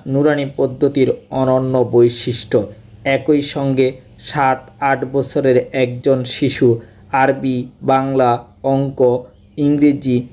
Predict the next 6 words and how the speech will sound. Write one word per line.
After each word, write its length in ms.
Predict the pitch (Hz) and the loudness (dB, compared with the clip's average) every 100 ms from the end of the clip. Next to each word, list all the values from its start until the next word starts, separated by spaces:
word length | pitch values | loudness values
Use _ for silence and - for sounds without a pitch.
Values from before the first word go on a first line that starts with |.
| - | -4
মনোরম 520 | 135 135 135 139 131 | 0 2 4 2 0
হাতের 480 | 120 127 123 135 131 | -4 -4 0 2 2
লেখায় 420 | 135 135 143 117 - - - | 0 0 0 0 -2 -12 -18
সিদ্ধ 440 | - 135 127 123 | -4 -2 -2 2
হয়ে 300 | 131 120 120 | 2 4 2
ওঠে। 420 | 113 113 - 117 | 2 2 0 -4